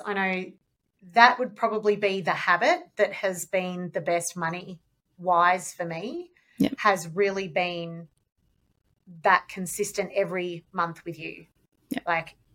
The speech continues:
Speaker 1: really, you know, being, paying attention to my numbers here, doing my thing weekly, making sure that I'm following up with those things, getting into those habits and behaviors, but having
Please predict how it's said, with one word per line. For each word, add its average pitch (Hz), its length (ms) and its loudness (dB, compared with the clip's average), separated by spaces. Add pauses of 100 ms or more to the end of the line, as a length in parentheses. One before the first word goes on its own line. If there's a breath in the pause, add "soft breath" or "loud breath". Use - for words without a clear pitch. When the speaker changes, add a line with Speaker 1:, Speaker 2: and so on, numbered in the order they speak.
(160)
Speaker 1:
really, 208 720 -2 (520)
you 220 140 0
know, 202 280 2
being, 233 280 2
paying 220 280 2
attention 208 380 -4
to 190 100 -8
my 180 140 0
numbers 175 400 -2
here, 170 420 -6
doing 214 300 0
my 190 340 6
thing 185 320 -6
weekly, 170 580 -8 (280)
making 208 300 0
sure 202 180 2
that 185 100 2
I'm 196 340 6
following 180 380 0
up 170 140 -6
with 165 100 -14
those 175 280 -2
things, 165 240 -8 (440 soft breath)
getting 208 300 4
into 190 260 -4
those 190 360 2
habits 185 280 2
and 180 100 -10
behaviors, 175 520 -4
but 175 160 0 (360 soft breath)
having 196 560 2